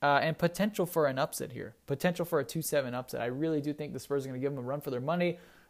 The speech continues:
but this kinda seems like, you know, the one last hurrah for Greg Popovich, really. Uh, I'll take the Nuggets, uh, the Joker, and Jamal Murray in six. Now,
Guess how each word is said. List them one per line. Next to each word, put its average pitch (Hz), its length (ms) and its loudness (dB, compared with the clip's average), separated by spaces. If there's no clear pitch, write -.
but 175 160 8
this 180 140 2
kinda 185 260 2
seems 156 340 -2
like, 139 220 4
you 139 80 -4
know, 127 120 -4
the 123 100 0
one 135 360 -4
last 135 400 2
hurrah 127 380 2
for 131 180 -6
Greg 135 300 0
Popovich, 147 540 0
really. 139 380 0
Uh, 131 200 0
I'll 143 120 2
take 143 200 -4
the 127 60 -8
Nuggets, 117 500 -6
uh, 120 320 2
the 131 160 -2
Joker, 139 560 6
and 135 180 -4
Jamal 127 360 0
Murray 123 400 -4
in 123 200 -4
six. - 520 -4
Now, 160 320 4